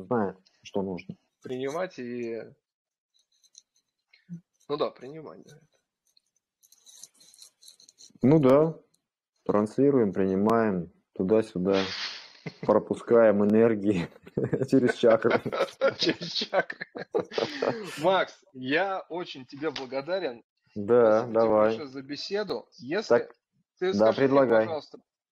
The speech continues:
Speaker 2: да, ты скажи, если ты был бы рад там поучаствовать в, ну, просто с-, в трансляции, там просто созвониться, ну, как бы на каналы,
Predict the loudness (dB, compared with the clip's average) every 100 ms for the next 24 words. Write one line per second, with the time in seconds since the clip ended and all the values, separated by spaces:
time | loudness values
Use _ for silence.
0 | _ -12 -6 -6 -6 -10 -8 -8 -8 -8
1 | -6 -4 -6 -8 -8 -8 -6 -8 -10 _
2 | _ _ -20 -20 -20 _ -20 -14 -8 -6
3 | -4 -4 -2 -2 0 0 -2 _ -8 -8
4 | -10 -10 -10 -6 -8 -8 -14 -14 -14 -16
5 | -8 -6 -4 -4 -6 -8 -8 -6 -6 -8
6 | -10 -14 -14 -12 -6 -6 -4 -4 -4 -6
7 | -8 -8 -8 -6 -8 -8 -10 -8 -6 -6
8 | -6 -8 -6 -4 -4 -6 _ -10 -8 -6
9 | -6 -2 -2 -2 -4 -2 -2 -4